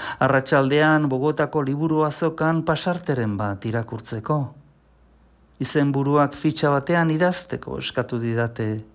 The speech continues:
Liburuak lapurtu ditudala ez pentsatzeko.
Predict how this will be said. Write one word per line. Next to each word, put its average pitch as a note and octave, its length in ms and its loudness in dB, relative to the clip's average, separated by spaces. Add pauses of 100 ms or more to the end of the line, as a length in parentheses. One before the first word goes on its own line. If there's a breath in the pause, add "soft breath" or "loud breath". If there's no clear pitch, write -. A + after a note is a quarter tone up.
(460 loud breath)
Liburuak D3 640 4
lapurtu D3 480 2
ditudala D3 840 2
ez G3 200 0
pentsatzeko. A2 800 -4